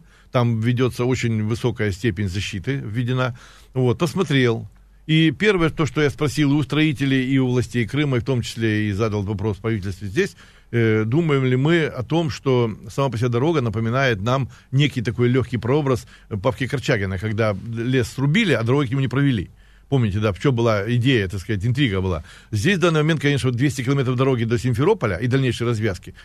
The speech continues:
необходимо строить параллельно. И об этом через буквально пару месяцев Владимир Владимирович сказал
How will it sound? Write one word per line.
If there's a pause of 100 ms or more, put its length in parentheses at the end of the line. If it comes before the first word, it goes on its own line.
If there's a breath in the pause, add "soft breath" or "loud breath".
необходимо
строить
параллельно. (160 loud breath)
И
об
этом
через
буквально
пару
месяцев
Владимир
Владимирович
сказал